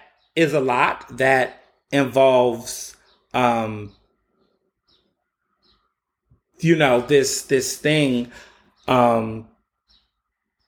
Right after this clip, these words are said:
I, I guess, um, Ma'Khia Bryant, you know, the sixteen-year-old girl who was killed,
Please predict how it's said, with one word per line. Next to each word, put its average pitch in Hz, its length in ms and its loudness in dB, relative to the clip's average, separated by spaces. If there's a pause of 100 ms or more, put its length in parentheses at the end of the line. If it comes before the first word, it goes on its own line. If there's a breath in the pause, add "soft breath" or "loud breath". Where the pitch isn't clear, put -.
(3000 loud breath)
I, 107 220 -8
I - 80 -4
guess, 151 580 0 (2250)
um, 113 480 -2 (1900)
Ma'Khia 151 640 2
Bryant, 131 560 0
you 139 100 -2
know, 135 220 2
the 127 100 -8
sixteen-year-old 131 640 -2
girl 135 220 0
who 135 100 0
was 127 220 -2
killed, 135 440 0